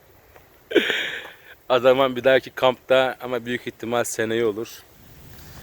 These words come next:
Görüşürüz. Kamp mevzuları da burada son buluyor. Herkes kendine iyi baksın. Kamp yapın. Doğayı sevin, doğayı temiz tutun. Bakın bir tane çöp yok.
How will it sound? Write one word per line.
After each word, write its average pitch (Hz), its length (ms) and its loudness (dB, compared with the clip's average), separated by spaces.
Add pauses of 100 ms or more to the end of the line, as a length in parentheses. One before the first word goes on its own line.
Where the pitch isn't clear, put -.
(240)
Görüşürüz. 120 500 -2
Kamp 139 320 2
mevzuları 127 520 2
da 123 140 0
burada 120 220 -2
son 127 320 0
buluyor. 113 460 -2 (1600)
Herkes 120 340 -2
kendine 123 340 0
iyi 117 140 -2
baksın. 101 380 -8 (120)
Kamp 180 280 0
yapın. 139 320 -2 (800)
Doğayı 139 400 6
sevin, 143 580 -2
doğayı 135 320 2
temiz 135 300 -2
tutun. 107 380 -8
Bakın 120 280 -6
bir 131 40 -10
tane 123 280 0
çöp 120 300 -6
yok. 110 160 -4